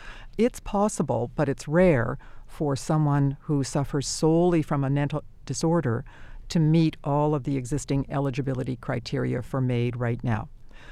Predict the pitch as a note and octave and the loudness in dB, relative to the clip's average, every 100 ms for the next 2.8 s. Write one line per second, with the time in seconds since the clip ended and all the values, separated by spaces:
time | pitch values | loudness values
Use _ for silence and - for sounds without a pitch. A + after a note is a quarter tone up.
0 | - - - D#3+ - - - - - - | -18 -4 2 2 2 0 4 6 6 4
1 | D#3 - D#3 F#3+ F#3 D3+ D3 - D3+ C3+ | 2 2 4 6 6 6 2 0 -2 0
2 | C#3+ - E3+ - - B3+ C3 B2 | -2 -4 -4 -4 0 2 2 0